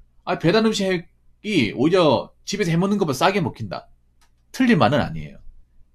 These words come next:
한 번만 해먹었을 땐 그렇잖아. 근데 이거를 오랫동안 계속 해먹으면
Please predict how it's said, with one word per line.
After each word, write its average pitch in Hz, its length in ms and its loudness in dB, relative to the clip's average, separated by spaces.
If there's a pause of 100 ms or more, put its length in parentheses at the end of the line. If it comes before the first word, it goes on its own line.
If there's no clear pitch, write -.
(260)
한 247 200 2
번만 277 320 8
해먹었을 196 320 4
땐 110 100 -4
그렇잖아. 85 460 -10
근데 170 200 2
이거를 180 260 4
오랫동안 233 480 6
계속 - 260 8
해먹으면 120 640 -2